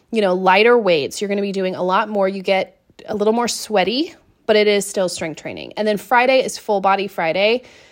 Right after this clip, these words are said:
So that is, I don't know. It's just, it, I, I haven't even written this Friday's workout yet, by the way. I was like, "I need to, I need a minute. I need a minute to think about it." So I don't know what I'm gonna do this week, but, like, I actually posted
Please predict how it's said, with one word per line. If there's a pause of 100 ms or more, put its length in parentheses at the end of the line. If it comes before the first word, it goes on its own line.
(120)
So
that (100)
is, (800)
I
don't
know.
It's
just,
it,
I, (320)
I
haven't
even
written
this
Friday's
workout
yet,
by
the
way. (320)
I
was
like,
"I
need
to,
I
need
a
minute. (760)
I
need
a
minute
to
think
about
it."
So (260)
I
don't
know
what
I'm
gonna
do
this
week,
but,
like, (300)
I
actually
posted